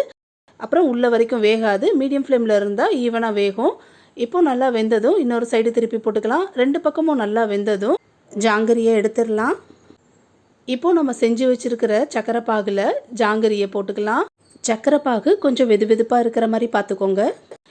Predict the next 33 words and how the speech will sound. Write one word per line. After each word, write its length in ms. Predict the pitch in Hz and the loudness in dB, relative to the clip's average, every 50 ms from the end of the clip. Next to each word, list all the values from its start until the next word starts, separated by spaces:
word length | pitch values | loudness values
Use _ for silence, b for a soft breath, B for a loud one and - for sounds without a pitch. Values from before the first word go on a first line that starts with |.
| _ - - | _ -6 -2
இது 80 | 269 330 330 311 | 0 0 2 2
ஒரு, 120 | 302 285 254 247 247 | 2 2 4 4 4
ஒரு 100 | 262 285 294 | 4 6 4
நிமிஷம் 340 | 285 285 294 - 311 277 247 233 | 4 4 2 0 -2 0 2 2
ஊறுனா 240 | 226 220 214 208 196 190 202 | 2 2 0 -2 -2 0 -2
போதும். 260 | 196 190 214 285 440 480 - 247 | -2 0 0 0 0 0 0 0
ரெண்டு 160 | 240 247 254 254 | 0 0 0 0
பக்கமும் 300 | 247 - 269 254 247 220 233 | 0 -2 -2 -2 0 0 0
திருப்பி 240 | 233 233 226 247 226 214 | 0 0 0 -2 -2 -2
விட்டு 200 | 196 196 254 320 427 330 240 | -2 0 2 2 2 4 2
எடுத்தோம்னா 440 | 233 233 233 - 240 220 202 214 311 392 - _ _ _ _ - 233 | 2 2 2 2 0 0 0 0 0 -2 -4 _ _ _ _ -4 -2
நம்மளுடைய 440 | 254 262 262 254 240 214 220 214 208 208 - | 0 0 0 0 0 2 2 2 0 0 -2
சூப்பரான 680 | - 277 277 269 - - - 208 202 190 180 190 262 349 339 - | -4 -4 -4 -4 -6 -4 -4 -2 -2 -2 -4 -2 -2 -2 0 0
ஜாங்கிரி 360 | 262 247 254 254 262 262 277 277 269 262 | 0 0 0 2 0 0 0 2 2 2
ரெடி. 220 | 262 254 254 254 254 254 254 B B B B - 254 | 2 2 0 -2 -4 -4 -6 B B B B -6 -2
இது 120 | 302 330 - | -2 -2 0
செய்யறது 340 | 320 294 294 294 302 294 285 269 233 | 2 2 2 2 0 2 2 2 2
ரொம்பவே 300 | 226 220 254 247 269 262 240 220 220 | 2 2 2 0 0 -2 -2 -4 -4
ஈஸி 220 | 220 - - 196 208 | -6 -6 -6 -6 -4
தான். 140 | 294 415 605 - _ _ _ _ - 302 | -6 -6 -8 -10 _ _ _ _ -2 -2
ஈஸி 220 | 294 - 285 269 240 | -2 -2 -2 -2 -2
and 120 | 214 214 - | -2 -2 -2
சிம்பிளா 340 | 240 226 220 226 240 233 233 233 | -2 -2 -2 0 0 0 0 -2
செஞ்சு 220 | 220 214 220 226 220 | -2 -2 -2 -2 -2
முடிச்சிடலாம். 440 | 214 214 - 240 214 220 247 320 415 - _ _ - - 262 | -2 -2 -2 -4 -2 0 0 0 -2 -2 _ _ -2 4 6
இந்த 200 | 302 302 320 302 302 | 6 6 6 4 0
தீபாவளிக்கு 560 | 269 262 254 262 247 226 202 196 190 - - 320 247 233 | 0 0 2 2 2 0 0 -2 0 2 2 4 4 4
நீங்களும் 400 | 240 240 226 226 208 254 392 311 208 220 | 4 2 2 4 4 4 4 4 2 0
ஜாங்கிரியை 420 | 202 208 214 220 208 214 262 269 233 | 0 0 0 0 0 0 0 0 0
இது 80 | 214 202 202 | 0 0 0
போல 160 | 214 220 226 226 226 | 2 2 2 2 0
செஞ்சு 220 | 214 202 214 233 226 226 | -2 0 0 0 0 0
பாருங்க. 300 | 220 220 214 214 214 | 0 0 0 0 0